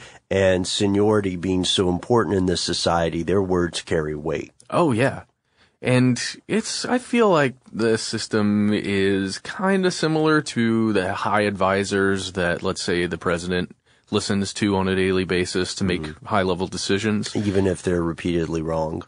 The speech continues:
Speaker 2: Oh, yeah, but it's, you know, you ha-, you kinda have to go with the person that probably knows best.
Speaker 1: Right. Yeah. Uh,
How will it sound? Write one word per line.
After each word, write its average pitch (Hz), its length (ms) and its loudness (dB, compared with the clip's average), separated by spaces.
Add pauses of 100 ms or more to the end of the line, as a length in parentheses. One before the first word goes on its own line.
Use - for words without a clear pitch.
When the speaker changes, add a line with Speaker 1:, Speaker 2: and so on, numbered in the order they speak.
(120)
Speaker 2:
Oh, 190 240 4
yeah, 151 460 0
but 120 340 0
it's, - 640 -4
you 165 120 0
know, 165 240 4 (280)
you 123 180 2
ha-, 127 160 0
you 117 140 -6
kinda 139 220 0
have 131 220 2
to 127 80 0
go 120 200 6
with 117 100 4
the 110 80 2
person 110 400 2
that 104 160 2
probably 107 600 2
knows 87 300 0
best. - 580 -8 (440)
Speaker 1:
Right. 104 360 4 (260)
Yeah. 98 340 2 (340)
Uh, 98 320 4